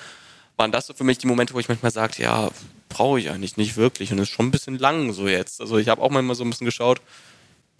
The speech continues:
der ging schnell rum, aber manchmal war ich so, okay, der geht heute noch fünfzig Minuten.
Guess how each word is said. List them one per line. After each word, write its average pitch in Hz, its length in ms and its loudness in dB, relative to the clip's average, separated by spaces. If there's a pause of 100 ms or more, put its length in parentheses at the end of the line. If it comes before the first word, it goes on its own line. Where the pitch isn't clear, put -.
der 143 80 -2
ging 160 160 0
schnell 135 240 0
rum, 170 200 2
aber 156 120 0
manchmal 135 320 -2
war 139 80 2
ich 135 80 -6
so, - 120 -10
okay, - 280 -4
der 139 100 0
geht 147 140 -2
heute 147 180 0
noch 123 80 0
fünfzig 208 720 -2
Minuten. 175 580 0